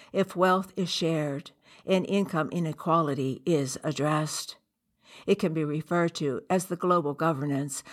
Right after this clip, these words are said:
of every aspect of every person on earth. Since the plan states that we commit to making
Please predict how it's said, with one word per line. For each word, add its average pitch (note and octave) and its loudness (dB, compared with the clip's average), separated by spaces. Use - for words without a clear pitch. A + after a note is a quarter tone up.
of F#3 0
every F#3+ 0
aspect E3 -2
of - 0
every D3 2
person C#3+ -2
on D#3+ 0
earth. D#3 -2
Since F#3+ 4
the D#3 -4
plan D3 -2
states E3 -2
that D3 -4
we G#3+ 8
commit F3 -2
to F3 -2
making D#3+ -2